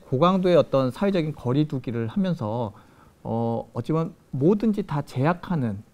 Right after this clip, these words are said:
뭐든지 하지 말라, 뭐, 뭐, 집 밖에 한 발자국도 나가지 말라는 뜻으로 이제 오-, 이해가 되면서 그런 부분에서도 좀 국민들 간의 어떤 인식 차이가 있는 것 같습니다. 그래서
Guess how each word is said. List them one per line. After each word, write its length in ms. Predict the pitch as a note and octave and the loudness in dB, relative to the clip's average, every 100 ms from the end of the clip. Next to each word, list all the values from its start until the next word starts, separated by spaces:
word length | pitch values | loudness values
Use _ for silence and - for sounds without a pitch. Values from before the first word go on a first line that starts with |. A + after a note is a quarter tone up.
| _ - | _ 0
뭐든지 400 | D3 F3 F3+ D#3+ | 2 2 0 -2
하지 240 | A#3+ B3 | -4 -4
말라, 340 | E3 A2+ A2+ - | -2 -2 -4 -4
뭐, 360 | B2+ D3 - - - | -4 -4 -4 -10 -6
뭐, 200 | B2+ B2 - | -4 -6 -8
집 180 | - - | -8 -4
밖에 440 | D3 E3 D3+ D#3 - | -2 0 -2 -2 -8
한 240 | A#3 - - | -10 -10 -6
발자국도 540 | A3+ A3 G#3 G3 - | -4 -2 -4 -2 -4
나가지 480 | D3+ G#2+ D#3+ D#3+ F3+ | -4 -4 -2 -2 -2
말라는 760 | C#3 A2+ C3 C#3+ D#3 D#3+ D#3+ D3+ - _ | -2 -2 -2 0 0 0 0 -2 -10 _
뜻으로 260 | - D3 D#3 | -4 0 0
이제 180 | B2 C3 | 2 -2
오-, 240 | B2 C#3+ - - | 0 -4 -4 -4
이해가 320 | C#3+ E3+ D#3 | 2 4 4
되면서 540 | C3+ A2+ G#2+ D3+ C#3+ - - - - - - | 0 0 0 -2 -4 -6 -16 -20 -20 -20 2
그런 200 | G3+ A3+ | 6 6
부분에서도 520 | G3+ F#3+ F3 F3 D3+ | 4 0 0 -2 -2
좀 200 | C#3 C#3 - _ - | -2 -4 -10 _ -2
국민들 300 | D3+ D#3+ C#3+ | 0 2 2
간의 200 | C#3 B2 | 0 -2
어떤 200 | - A#2 | -2 -2
인식 300 | C3+ C#3 - | -2 -2 -6
차이가 300 | D#3 B2 A#2 - _ - | -4 -4 -4 -8 _ -6
있는 240 | B2+ D3 | -2 -2
것 60 | C3+ | -2
같습니다. 500 | G#2 - B2+ G#2+ G#2+ | -4 -4 -4 -4 -4
그래서 260 | A2 B2+ | -4 -4